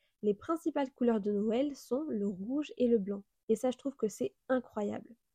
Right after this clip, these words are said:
Et surtout, le plus impressionnant, c'est que Coca a réussi à influencer le monde avec cette campagne publicitaire.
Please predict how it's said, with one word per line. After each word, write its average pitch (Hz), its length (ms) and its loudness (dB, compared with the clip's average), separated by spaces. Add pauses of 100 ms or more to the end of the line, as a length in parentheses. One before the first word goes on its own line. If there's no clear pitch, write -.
(120)
Et 240 40 6
surtout, 269 280 4
le 214 100 8
plus 330 300 0
impressionnant, 233 640 2 (420)
c'est 226 120 -4
que 220 120 2 (160)
Coca 330 480 0 (400)
a 208 100 0
réussi 240 580 2
à 208 60 -4
influencer 226 680 0
le 214 200 4
monde 233 600 4 (460)
avec 220 240 4
cette 220 200 0
campagne 240 460 0
publicitaire. 208 600 -6